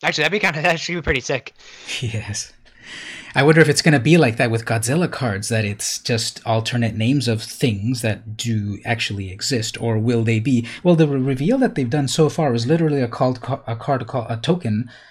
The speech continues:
Speaker 2: Is it a token or a card? It's called Walker. It's a, and it's a two two token creature zombie, so it's, it, it's
Speaker 1: Yeah, I think it's just your, your standard zombie token, but they just
Speaker 2: Mm-hmm.
Speaker 1: name it Walker. It's, I think it's still gonna be super, super cool.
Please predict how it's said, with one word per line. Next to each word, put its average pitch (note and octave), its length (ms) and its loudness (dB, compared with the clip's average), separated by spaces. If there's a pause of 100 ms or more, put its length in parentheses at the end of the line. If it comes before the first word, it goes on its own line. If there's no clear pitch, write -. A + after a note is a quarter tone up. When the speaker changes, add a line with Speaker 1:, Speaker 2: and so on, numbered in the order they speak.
(200)
Speaker 2:
Is B2+ 100 -6
it G3 80 -2
a A#3+ 60 0
token A3+ 320 -6
or C#3+ 80 -2
a A#2 40 -4
card? A2+ 220 -4
It's G#2+ 120 -8
called A2 260 -2
Walker. C#3+ 600 0 (360)
It's A#2 220 -4
a, B2 80 -4
and A#2+ 240 -2
it's A#2 140 -4
a C3+ 40 -6
two D3 220 0
two C3+ 420 -2
token B2 220 -4
creature A#2+ 260 -4
zombie, B2 440 -2
so A2+ 180 -4
it's, A2 320 -6 (960)
it, A2+ 240 -4
it's - 60 -10
Speaker 1:
Yeah, B2 240 0
I B2+ 80 0
think D#3+ 120 2
it's E3 100 0
just D3+ 180 0
your, C#3+ 360 4
your A2+ 800 -4
standard A2+ 460 -6
zombie G#2 300 -10
token, G#2 400 -12 (520)
but C#3+ 120 -2
they C3+ 100 0
just C3+ 160 0
Speaker 2:
Mm-hmm. - 60 -6
Speaker 1:
name B2 140 -6
it A2 100 -14
Walker. G#2 400 -8 (680)
It's, G#3 280 0
I G3 140 2
think F3+ 180 -2
it's C#3+ 80 -4
still C3+ 180 -4
gonna B2 160 -6
be A#2 120 -8
super, B2 280 -10
super A#2 280 -10
cool. A#2 400 -10